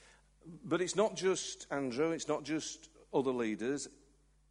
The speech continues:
It's your Sunday school teachers. It's the people that lead worship. It's everybody. Remember how Moses, when he, when, when, uh, you know, he was trying to do everything himself,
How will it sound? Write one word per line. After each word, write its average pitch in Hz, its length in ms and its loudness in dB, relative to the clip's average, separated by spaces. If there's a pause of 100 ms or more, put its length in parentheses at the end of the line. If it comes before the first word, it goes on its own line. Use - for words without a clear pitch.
(260)
It's - 500 -6
your 131 120 -6
Sunday 165 260 -2
school 123 280 -2
teachers. 104 440 -6
It's 120 160 -6
the 127 60 -8
people 139 460 -2
that 123 120 -4
lead 127 240 -2
worship. 139 460 -2
It's 120 120 -4
everybody. 139 440 -2 (240)
Remember 165 320 4
how 165 300 0 (200)
Moses, 139 600 6
when 135 160 2
he, 131 240 0
when, 127 280 -2
when, 123 360 4
uh, 123 200 4
you 139 120 2
know, 123 40 4
he 160 120 4
was 135 80 0
trying 156 220 4
to 131 40 0
do 143 80 8
everything 123 260 4
himself, 101 600 0